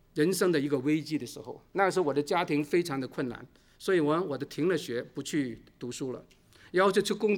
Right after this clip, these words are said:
去工厂里面打工。啊，工厂打工的那个时候那么小啊，我那个工厂的同事们呢，那些一起打工的人呢，他们整天喝酒啊、抽烟啊，然后呢，啊，今天晚上去在哪里洗澡啊？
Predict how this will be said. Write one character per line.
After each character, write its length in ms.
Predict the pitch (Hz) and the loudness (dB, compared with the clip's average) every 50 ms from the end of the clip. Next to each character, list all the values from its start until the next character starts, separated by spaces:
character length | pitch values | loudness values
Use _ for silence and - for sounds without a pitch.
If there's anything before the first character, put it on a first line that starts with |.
| 214 226 - | 0 -4 -4
去 220 | - 208 180 160 185 202 | -2 -2 -2 -2 -4 -2
工 200 | - 208 208 196 | 2 2 2 2
厂 180 | - 139 131 131 | 2 0 -2 -2
里 40 | |
面 160 | 131 139 143 143 143 | 0 0 0 0 -2
打 140 | - - 104 | -4 -6 -4
工。 260 | - 156 160 175 - - - - _ _ _ _ _ _ _ _ _ _ _ _ _ - | -2 -2 -2 -2 -6 -10 -20 -20 _ _ _ _ _ _ _ _ _ _ _ _ _ -2
啊， 100 | 156 156 | 0 2
工 180 | 269 285 311 | 6 6 10
厂 160 | 269 247 269 | 10 10 10
打 200 | 233 214 160 156 | 10 10 8 8
工 200 | 151 240 233 233 | 8 6 6 6
的 80 | 233 240 | 8 6
那 80 | 247 247 | 6 6
个 60 | 214 | 6
时 120 | 220 214 208 | 8 6 8
候 60 | 202 | 8
那 100 | 220 214 | 8 6
么 100 | 214 202 | 6 6
小 220 | 214 208 165 120 - - - | 4 2 0 -2 -2 -4 -4
啊， 200 | 139 143 160 180 | 0 0 0 0
我 200 | 196 165 143 143 | 0 2 2 4
那 120 | 180 226 226 | 4 4 4
个 120 | 190 190 | 4 2
工 200 | 175 - 226 233 | 0 0 0 0
厂 160 | 220 170 135 | 0 0 0
的 80 | 139 165 | 0 0
同 220 | 160 - 147 175 | 2 2 2 2
事 220 | 202 - - 220 185 | 2 0 2 2 2
们 180 | 160 151 156 | 4 4 2
呢， 80 | 165 165 | 2 2
那 100 | 180 180 | 2 0
些 280 | 175 196 185 185 180 202 | 0 2 0 0 0 -2
一 100 | 208 208 | -4 -8
起 140 | 214 139 | -6 -8
打 160 | - - 117 110 | -8 -8 -8 -4
工 160 | - 175 165 | -2 0 2
的 60 | 147 | 2
人 100 | 131 135 | 2 2
呢， 80 | 147 147 143 - - - - - | 0 -2 -4 -8 -20 -20 -20 -6
他 140 | - - 214 | 0 2 4
们 120 | 208 196 196 | 4 4 4
整 140 | 196 156 131 | 2 2 2
天 160 | 143 180 175 | 2 2 2
喝 220 | - - 196 208 | 0 0 0 0
酒 240 | 190 202 - 117 120 | 0 -2 -2 -4 -2
啊、 340 | 131 143 147 147 147 147 147 - - - - - | 0 0 0 0 0 -2 -4 -8 -16 -20 -4 2
抽 220 | - 214 190 190 | 4 6 6 6
烟 320 | 190 180 180 180 180 185 185 | 4 4 4 4 4 4 4
啊， 340 | 165 156 151 151 151 151 143 - - - - | 4 4 4 4 2 0 -4 -10 -20 -14 -6
然 140 | - 170 170 | -4 -2 0
后 160 | 190 180 170 | 2 2 4
呢， 100 | 165 165 165 170 180 | 4 4 4 2 2
啊， 100 | 143 135 | 0 0
今 140 | - 220 196 | 0 0 2
天 100 | 214 208 | 2 2
晚 140 | 165 135 139 | 2 2 0
上 160 | 160 175 165 | 0 0 -2
去 140 | - - 175 | -2 -2 0
在 120 | - 180 175 | 0 0 2
哪 180 | - 175 175 | 2 2 2
里 80 | 190 156 | 4 2
洗 180 | 139 - 151 165 | 0 0 -2 0
澡 200 | 160 147 110 117 | 0 0 0 2
啊？ 400 | 123 127 131 131 - - - | 2 2 2 2 0 -6 -20